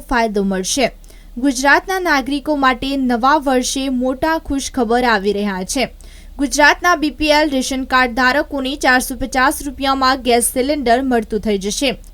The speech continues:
આગામી ફેબ્રુઆરી મહિનામાં રજૂ થઈ રહેલા બજેટમાં આ જાહેરાત કરી દેવાશે. હાલ ગુજરાતમાં રાંધણ ગેસનો બોટલ નવસો પચીસ રૂપિયાની આસપાસ મળી રહ્યો છે. જો ગુજરાતમાં ચારસો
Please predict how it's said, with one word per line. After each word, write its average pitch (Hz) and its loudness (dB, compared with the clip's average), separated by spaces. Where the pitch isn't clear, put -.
આગામી 349 0
ફેબ્રુઆરી 294 4
મહિનામાં 294 2
રજૂ 254 -4
થઈ 262 0
રહેલા 262 2
બજેટમાં 269 0
આ 294 2
જાહેરાત 240 0
કરી 226 -2
દેવાશે. 202 -2
હાલ 330 6
ગુજરાતમાં 302 2
રાંધણ 254 0
ગેસનો 302 0
બોટલ 254 0
નવસો 277 -4
પચીસ 262 -4
રૂપિયાની 262 -6
આસપાસ 240 -2
મળી 220 0
રહ્યો 196 -2
છે. 254 -2
જો 349 0
ગુજરાતમાં 302 0
ચારસો 277 0